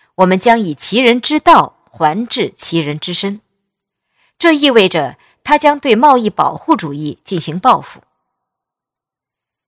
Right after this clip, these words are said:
当《时代周刊》的记者要求克林顿解释他在对华贸易问题上的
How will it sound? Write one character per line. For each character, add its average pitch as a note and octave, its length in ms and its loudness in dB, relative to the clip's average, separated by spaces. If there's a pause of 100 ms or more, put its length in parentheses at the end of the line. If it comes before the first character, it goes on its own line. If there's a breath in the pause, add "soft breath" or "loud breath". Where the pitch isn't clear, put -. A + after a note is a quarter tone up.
当 C#4+ 240 4
《时 - 280 0
代 C4+ 160 6
周 B3 200 4
刊》 A#3+ 200 -2
的 F#3 80 -2
记 B3+ 240 -4
者 C#3+ 320 -4 (160)
要 A#3+ 160 6
求 A3 160 -4
克 C4 180 -2
林 F#3 180 -2
顿 G3+ 360 0
解 D#3+ 260 -4
释 A#3+ 160 0
他 B3 180 2
在 B3+ 220 2
对 C4 300 -2
华 F3 320 0
贸 C#4 200 4
易 F3 120 -4
问 E3 180 -6
题 E3 140 -8
上 C#3 200 -6
的 A2 200 -18